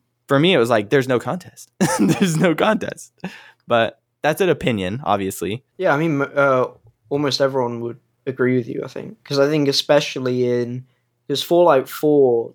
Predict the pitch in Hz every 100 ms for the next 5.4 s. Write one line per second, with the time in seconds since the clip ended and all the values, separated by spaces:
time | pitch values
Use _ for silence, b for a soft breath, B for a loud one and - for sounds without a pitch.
0 | _ 127 123 127 127 127 127 131 120 117
1 | 123 120 117 117 113 _ _ _ _ _
2 | _ - 214 135 - _ - 127 151 135
3 | - _ _ - 127 131 131 123 120 120
4 | 120 123 127 - - 117 120 117 120 123
5 | 123 - - -